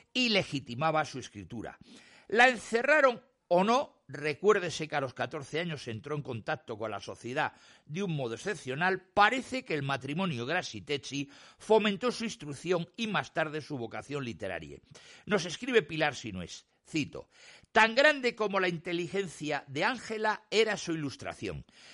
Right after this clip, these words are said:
Tenía un título de profesora para dedicarse a la enseñanza elemental y superior.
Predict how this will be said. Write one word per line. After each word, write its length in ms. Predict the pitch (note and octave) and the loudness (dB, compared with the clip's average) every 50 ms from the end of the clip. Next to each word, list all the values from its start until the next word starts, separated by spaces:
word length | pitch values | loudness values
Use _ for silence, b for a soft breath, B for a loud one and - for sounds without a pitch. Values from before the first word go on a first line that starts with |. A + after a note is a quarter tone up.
| B B | B B
Tenía 340 | - F#3 F#3 G3+ A#3+ B3 A#3+ | 2 2 4 4 6 6 6
un 120 | A#3 G3+ | 4 4
título 380 | D3+ F#3+ G#3+ E3+ - G3 F3+ F3+ | 0 -6 -8 -6 -2 2 6 6
de 100 | E3 D#3+ | 6 6
profesora 720 | D3+ - D3+ C3 - B2 A#2+ - G#3+ A#3 A#3 A3+ G#3+ - | 4 0 -8 -6 -8 -8 -2 0 0 2 2 2 2 2
para 160 | - D#3 D3 C#3 | 2 2 2 2
dedicarse 560 | B2+ B2 A#2 B2 - - F#3+ G3 D#3+ - - | 2 0 -2 -4 -2 -2 -2 -2 -2 -4 -6
a 40 | C3 | -4
la 100 | B2+ B2+ | -4 -4
enseñanza 640 | A#2+ - - A2 C3 F3 G3 F#3 - - F#3 F3 | -6 -8 -10 -6 -4 -4 -4 -4 -4 0 0 0
elemental 580 | D3 B2 A#2 A2 A2+ A2 A#2 - G#3 A#3+ A#3+ - | 2 2 -2 -4 -4 -6 -4 -2 0 0 -2 -2
y 80 | - C#3+ | -8 -10
superior. 540 | - - A#2+ F2+ A2 G2 F2+ D2+ B1 - | -8 -8 -10 -8 -8 -8 -8 -10 -12 -14